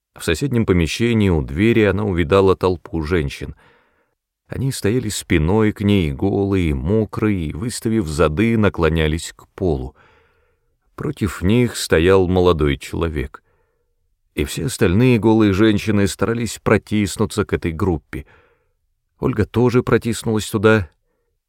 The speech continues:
и увидела сестру Ружену. Она лежала на полу и не шевелилась.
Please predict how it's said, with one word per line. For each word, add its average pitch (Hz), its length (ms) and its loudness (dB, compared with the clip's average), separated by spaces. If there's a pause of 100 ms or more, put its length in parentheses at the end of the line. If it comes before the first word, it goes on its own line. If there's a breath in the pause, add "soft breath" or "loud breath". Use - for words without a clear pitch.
(240)
и 135 100 -2
увидела 101 540 2
сестру 90 580 -2
Ружену. 82 600 -4 (760)
Она 120 240 -4
лежала 107 340 4
на 101 140 2
полу 82 340 2
и 73 160 0
не 78 160 0
шевелилась. 78 760 -6